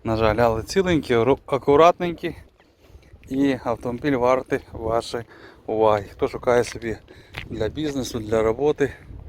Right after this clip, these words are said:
хоче Мерседеса і хоче все-таки Мерседеса, будь ласка, Мерседес Віто. Шукаєте собі комерційний автомобіль, то, тому не гайте часу,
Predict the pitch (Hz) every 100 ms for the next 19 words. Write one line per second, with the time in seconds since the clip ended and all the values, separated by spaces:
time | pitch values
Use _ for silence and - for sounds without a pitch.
0 | - - - - - - - 104 113 110
1 | 104 131 139 156 - 147 - - - -
2 | - - - - - - - - 139 139
3 | - 135 120 113 - 120 113 117 113 104
4 | 117 139 147 - 110 110 120 107 - -
5 | _ - - - - 113 - 113 135 143
6 | - 113 107 107 - - - - - -
7 | - - - - - - - - - -
8 | - - - - 131 127 127 123 123 131
9 | 127 110 131 123 120 - 131 - 147 156
10 | 202 202 202 - - - - - - -
11 | - - - - 120 120 143 151 160 -
12 | 135 127 131 120 135 131 120 - 170 170
13 | 175